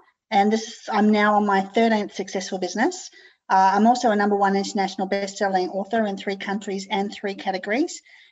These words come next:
And so what I do now is I actually help small businesses with staff under fifty get themselves seen and heard out in the marketplace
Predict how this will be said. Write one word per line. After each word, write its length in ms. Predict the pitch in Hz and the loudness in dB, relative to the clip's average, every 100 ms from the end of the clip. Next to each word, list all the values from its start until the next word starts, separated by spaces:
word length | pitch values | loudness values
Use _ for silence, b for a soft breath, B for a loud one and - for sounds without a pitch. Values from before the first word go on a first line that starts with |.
| - | -4
And 640 | 208 214 214 220 220 214 - _ _ _ | 0 2 2 2 0 -2 -8 _ _ _
so 400 | 233 - 240 233 | -4 6 8 8
what 180 | 233 240 | 6 6
I 120 | 240 | 6
do 160 | 226 226 | 6 4
now 340 | 220 202 226 | 4 4 4
is 100 | 262 | 4
I 60 | 226 | 2
actually 240 | 208 240 | 0 -4
help 240 | 220 214 208 202 226 - | 0 0 0 -4 -12 -12
small 320 | - 220 220 | 0 2 4
businesses 640 | 214 214 226 277 311 302 - | 2 0 -2 0 -2 -2 -4
with 220 | 190 - | -6 -8
staff 360 | - 202 190 202 | -6 -2 0 -2
under 200 | 202 202 | -4 -4
fifty 560 | 240 240 214 196 196 _ | -8 -6 -6 -6 -8 _
get 200 | 220 208 | -4 -2
themselves 480 | 214 214 208 190 196 | -4 -4 2 2 0
seen 260 | - 208 196 | -6 -4 -4
and 100 | 190 | -2
heard 280 | 208 202 | 0 4
out 160 | 196 190 | 2 2
in 80 | 190 | -2
the 60 | |
marketplace 640 | 190 202 220 - 233 311 | -2 -2 -4 -4 -2 -2